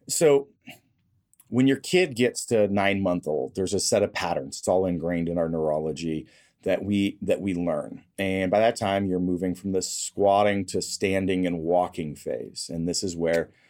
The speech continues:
the parent wants to by the walker or hold their hands and wa-, get them, eh, walking. Like, my, my kid was walking at eight and a half months. They're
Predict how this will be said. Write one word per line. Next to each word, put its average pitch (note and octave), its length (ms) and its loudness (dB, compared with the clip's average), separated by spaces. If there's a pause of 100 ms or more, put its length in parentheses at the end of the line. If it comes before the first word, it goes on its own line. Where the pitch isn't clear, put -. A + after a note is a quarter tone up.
(240)
the - 80 -8
parent C#3 640 0 (640)
wants A2 360 0
to G2+ 380 0 (300)
by A2 340 4
the G#2 100 2
walker F2+ 800 2
or F#2 180 0
hold B2 400 0
their G#2 200 4
hands G2 640 0
and F2 200 -2
wa-, E2+ 240 0 (160)
get A2+ 180 0
them, F#2 260 0 (360)
eh, G#2 180 2
walking. G#2+ 400 4
Like, G2 180 0
my, D#3 280 0
my F3 160 4
kid F#3+ 260 0
was C#3+ 160 2
walking F3 360 2
at D3 80 4
eight D#3+ 160 4
and D3 100 -4
a C3+ 40 0
half D#3+ 320 -2
months. E3 360 0
They're C3 220 0